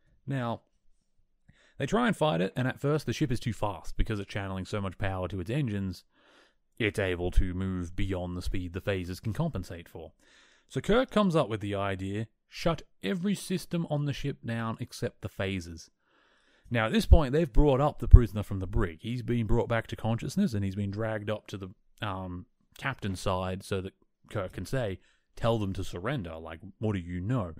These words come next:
And he says, "I will tell you nothing." <laughs> He basically refuses to work with them, and he's very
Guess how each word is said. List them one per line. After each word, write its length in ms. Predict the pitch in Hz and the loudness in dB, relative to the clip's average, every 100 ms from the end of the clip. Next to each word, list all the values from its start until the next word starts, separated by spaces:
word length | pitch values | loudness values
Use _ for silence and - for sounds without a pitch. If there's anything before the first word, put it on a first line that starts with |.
| - _ _ - - - _ _ _ _ _ - | -18 _ _ -20 -20 -20 _ _ _ _ _ -2
And 120 | 120 | 0
he 120 | 127 | 2
says, 300 | 117 120 110 - | 0 -2 -2 -2
"I 140 | 135 | -2
will 140 | 185 208 | 0 -2
tell 220 | 165 170 | -2 -2
you 180 | 160 156 | -2 -2
nothing." 500 | 151 151 - - - | -2 -6 -8 -12 -14
<laughs> 280 | _ _ - | _ _ -2
He 260 | 123 123 | 2 2
basically 400 | 110 127 - 127 | 2 -2 -2 -4
refuses 500 | 131 113 156 196 170 - | -4 -2 0 0 -2 -4
to 100 | 107 | -2
work 280 | 110 117 | -2 -2
with 120 | 120 113 | -2 -2
them, 260 | 135 104 | -2 -2
and 80 | 85 | -4
he's 140 | 87 | -6
very 640 | 101 131 127 127 123 117 | -4 -4 -2 -4 -4 -4